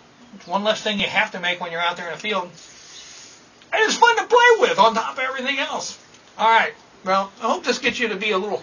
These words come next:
creative and just shows you how cheap you can make one. I mean, I could have just went out here in the woods and grabbed a piece of wood and drilled a hole in it and stuck a bearing in there.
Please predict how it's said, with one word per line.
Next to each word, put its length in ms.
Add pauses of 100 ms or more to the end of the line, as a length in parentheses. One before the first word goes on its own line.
creative 500
and 100 (440)
just 160
shows 240
you 80
how 160
cheap 320
you 60
can 160
make 220
one. 200 (520)
I 40
mean, 80
I 40
could 180
have 80
just 60
went 120
out 140
here 120
in 40
the 120
woods 240
and 200
grabbed 240
a 20
piece 160
of 80
wood 140
and 80
drilled 220
a 20
hole 240
in 80
it 20
and 80 (440)
stuck 680
a 60
bearing 320
in 100
there. 160